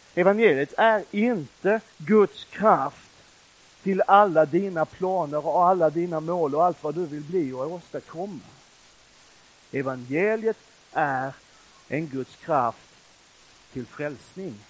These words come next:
Det är viktigt var man sätter sina skiljetecken. Eller hur? Var man låter en mening avslutas. Evangeliet är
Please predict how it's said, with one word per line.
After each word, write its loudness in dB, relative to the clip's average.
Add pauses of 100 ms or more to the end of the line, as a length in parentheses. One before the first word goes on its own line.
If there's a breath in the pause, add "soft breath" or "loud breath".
(1800)
Det 0
är 4
viktigt -6
var -4
man -2
sätter -4
sina -8
skiljetecken. -12 (1400)
Eller -4
hur? -2 (760)
Var 4
man 2
låter -2
en -8
mening -6
avslutas. -10 (1300)
Evangeliet 0
är 4